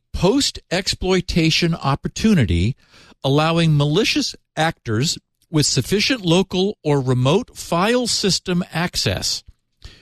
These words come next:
to steal valid user credentials from Microsoft Teams due to their plain text storage on disk. In other words,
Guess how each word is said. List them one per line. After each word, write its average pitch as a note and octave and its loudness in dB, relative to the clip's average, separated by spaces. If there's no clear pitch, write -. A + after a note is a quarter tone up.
to F3+ 2
steal E3 0
valid E3+ 0
user F3+ 0
credentials C3+ -2
from D3 2
Microsoft F3+ 0
Teams A#2+ 2
due F3 0
to E3+ 2
their C#3+ 0
plain B3 -2
text - -4
storage F#3 0
on D#3 0
disk. - -2
In C#3+ 0
other C3 2
words, D#3 2